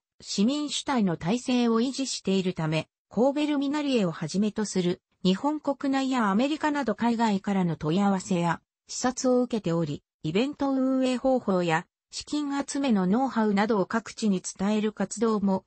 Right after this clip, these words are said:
行っている。例えば、仙台市の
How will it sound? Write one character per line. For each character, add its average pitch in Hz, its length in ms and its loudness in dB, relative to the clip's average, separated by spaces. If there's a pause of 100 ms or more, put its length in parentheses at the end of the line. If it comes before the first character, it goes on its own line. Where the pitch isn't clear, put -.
(220)
行 165 220 -2
っ 208 180 2
て - 160 -6
い 160 160 -2
る。 135 200 -6 (440)
例 285 340 0
え 226 40 2
ば、 175 220 0 (240)
仙 320 280 -2
台 254 200 2
市 202 120 0
の 180 120 0